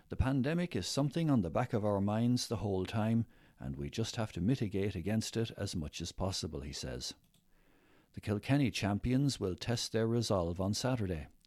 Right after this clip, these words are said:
"We have had to get our house in order and we have to be competitive at the weekend. We are going okay. We have a small enough panel and need everyone fit.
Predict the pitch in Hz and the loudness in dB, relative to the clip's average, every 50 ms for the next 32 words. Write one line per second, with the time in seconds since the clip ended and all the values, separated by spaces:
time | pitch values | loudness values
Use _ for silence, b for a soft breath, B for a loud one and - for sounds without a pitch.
0 | B B B B B B B B B B - 127 131 120 107 143 175 - - 135 | B B B B B B B B B B -2 0 0 2 2 0 0 0 0 0
1 | - 165 151 139 135 127 107 123 135 131 - - 127 123 131 131 120 98 90 95 | 0 0 2 2 2 2 4 2 2 2 2 2 4 4 6 6 4 4 4 2
2 | 110 123 - - 98 101 90 90 87 82 85 104 - - - 107 120 113 - - | 2 0 0 -2 -4 -4 -2 -2 -2 -4 -4 -6 -6 -6 -4 -2 -2 -2 -2 -2
3 | - 95 85 - 123 139 123 90 85 - 95 87 92 98 - - 95 98 98 92 | -2 -2 0 2 2 2 2 0 -2 -2 -2 -2 -2 -2 -2 -2 -2 -2 -2 -2
4 | - - 107 104 92 69 64 - - _ b b b b b b b - - 80 | -2 -2 0 0 0 -2 -4 -8 -12 _ b b b b b b b -8 -6 -6
5 | 80 76 76 101 110 117 113 107 104 101 95 90 - - 104 98 95 113 113 - | -6 -4 -2 0 2 2 4 4 4 2 2 0 0 -2 -2 0 0 0 -2 -4
6 | b b b b b b - 82 78 78 78 - - - 123 120 117 110 101 98 | b b b b b b -8 -6 -6 -6 -4 -4 0 2 2 4 4 4 4 2
7 | 104 107 98 - - - - 131 127 107 92 92 95 B B B B - 98 92 | 2 0 -2 -2 -2 -2 0 2 2 2 2 0 -2 B B B B -4 -2 0
8 | 92 110 120 120 107 117 123 117 110 90 76 78 82 82 - - - 110 98 - | 2 2 2 2 2 2 2 0 0 -2 -2 -4 -6 -6 -6 -4 -2 -2 -2 -2
9 | - | -6